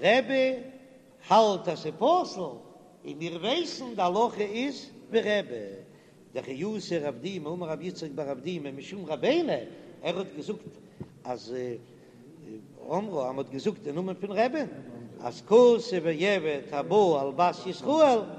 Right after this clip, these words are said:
הבלת ממזר. רבי יהושע בן לוי אומר, רבי יהושע בן לוי זאגט, הבלת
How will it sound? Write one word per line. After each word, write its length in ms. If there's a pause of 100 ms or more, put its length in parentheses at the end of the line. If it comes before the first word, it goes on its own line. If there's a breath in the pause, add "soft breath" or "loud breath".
(120)
הבלת 380
ממזר. 320 (1300)
רבי 140
יהושע 320
בן 100
לוי 440
אומר, 140 (160)
רבי 160
יהושע 220
בן 100
לוי 280
זאגט, 300 (400)
הבלת 480